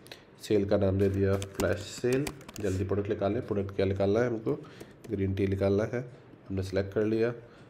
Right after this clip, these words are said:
ठीक है। कितने, जो भी प्राइस आपको देनी है, सेव एंड एग्जिट। तो इस तरह से आप यहाँ पे सेल भी रन कर सकते हैं। अब हम जब बात करते हैं मल्टी वेंडर की, जो मेन प्रोडक्ट है, ये तो गए बेसिक सारे फीचर। यहाँ पे आपके पास ऑप्शन है,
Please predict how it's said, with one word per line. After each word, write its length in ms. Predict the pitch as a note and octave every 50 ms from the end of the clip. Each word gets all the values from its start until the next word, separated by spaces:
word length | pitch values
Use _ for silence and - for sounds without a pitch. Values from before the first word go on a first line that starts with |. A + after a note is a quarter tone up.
| - - -
ठीक 140 | A#2 A2 A#2
है। 60 | A2
कितने, 460 | - - - - - - G2 G2 G2+
जो 140 | G2+ G2+ G2+
भी 100 | G2 G2+
प्राइस 240 | G2 G2+ G2 G2 F#2+
आपको 200 | F#2+ F#2+ - G2+
देनी 140 | G2 G2 G2
है, 60 | B2+
सेव 240 | - - G#2+ G2+ G2
एंड 80 | F#2+
एग्जिट। 300 | G2 F#2 G2 C3 D#3+ - - - - -
तो 60 | - G#2+
इस 100 | G2+ -
तरह 100 | G#2 G2+
से 120 | - B2+
आप 60 | C3+
यहाँ 160 | - A#2 F#2+
पे 60 | - D3+
सेल 240 | - - A2 G#2
भी 100 | G2+ G2+
रन 120 | G2 F#2+ F#2+
कर 100 | F#2+ F#2+
सकते 300 | F#2+ F#2+ - - - G2
हैं। 100 | F#2+ F#2+ - - - - - - - - - - - - -
अब 120 | - B2
हम 140 | B2+ B2+ B2+ B2+
जब 160 | - B2+ A2
बात 200 | A#2 A#2+ A#2+ -
करते 220 | - A#2 - D3+
हैं 140 | C#3 B2+ A#2
मल्टी 220 | A2 A2 G#2+ G#2+ A#2+
वेंडर 240 | G#2+ G2+ G2 G2 G2
की, 120 | F#2+ -
जो 140 | G2+ A2 G#2+
मेन 240 | G#2+ G#2+ G#2+ G#2+ G#2
प्रोडक्ट 340 | - G2+ F#2+ G2 - - -
है, 160 | G2+ G#2+ A2
ये 80 | A2 A2
तो 140 | - A#2+
गए 140 | A2 A2 A2 G#2+
बेसिक 360 | G#2 A2+ A2 G#2+ - A#2 A2
सारे 180 | - G#2+ G2+
फीचर। 320 | G2 G#2 F#2+ G2 G#2+ G2 F#2+ - - - - - - - G#2+
यहाँ 220 | G#2 A2 A2+ A2+
पे 100 | A2+ B2+
आपके 240 | A#2 A2+ - - A#2+
पास 320 | A#2 - A#2 A2+ A#2 - -
ऑप्शन 520 | - - G#2 G2 F#2+ - - A#2+ A2+ A2
है, 120 | B2+ C#3